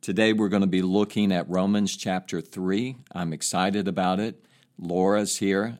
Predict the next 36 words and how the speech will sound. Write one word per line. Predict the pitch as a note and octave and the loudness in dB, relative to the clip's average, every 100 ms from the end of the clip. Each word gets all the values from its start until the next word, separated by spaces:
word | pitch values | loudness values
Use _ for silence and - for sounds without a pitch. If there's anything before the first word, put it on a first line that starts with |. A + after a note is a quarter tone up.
| - | -6
Alan | F2 G2 G2+ G2 | -2 0 0 0
is | F2+ - | -2 -4
here, | F#2 F#2 A2+ - | -2 -2 -4 -6
and | G2 F#2 | -6 -4
together | A#2 B2+ C#3 A#2 | -2 0 2 0
we're | F2 G2 | 0 0
gonna | G2+ G2 | 0 0
look | F2+ G#2+ A2 | 2 0 0
at | F#2+ F2 | -4 -4
this | G#2 G#2+ - | -2 -2 -4
passage | - G#2 G2 - F2 | -4 -4 -4 -4 -6
of | F2+ | -6
Scripture, | - - G2+ G2 - B2+ C#3+ - | -6 -2 -4 -2 -4 -4 -6 -6
this | F#2+ - | -6 -4
whole | G#2+ G#2 G2 | 0 0 -2
chapter. | - F#2 F#2 - C3+ D#3 | -2 -2 -2 -4 -6 -6
And | - G#2 | -2 0
just | G2 B2+ - | 2 2 2
a | |
reminder | B2 A2 A2 A2 A#2 A2 G#2 | 2 4 4 4 4 4 2
about | F#2 G2 F#2 | 2 2 0
chapter | - G#2 G2+ - G2 | -2 -2 -2 -2 -4
two, | - A2+ A2 C#3 D3+ _ _ _ - | -4 0 0 0 -6 _ _ _ -2
as | G#2 F2+ | 0 0
we're | B2 B2+ | 2 2
looking | A#2+ B2 B2+ B2+ A2 G2+ | 4 4 2 2 4 4
at | G2 - | 2 0
the | G2 | -6
first | - A2 A2 - | -2 0 0 -2
three | A2 G2+ | 0 0
chapters, | - G#2 G2 - G2 F2 | 0 0 0 0 -6 -2
really | A#2+ D#3 B2 | 0 2 2
the | F2 | 0
first | F2 A2 G#2 - - | -2 0 0 -2 -2
eight | G2 F#2+ | 0 0
chapters, | - F2+ D#2+ - E2 D#2+ | -2 -2 -4 -4 -6 -6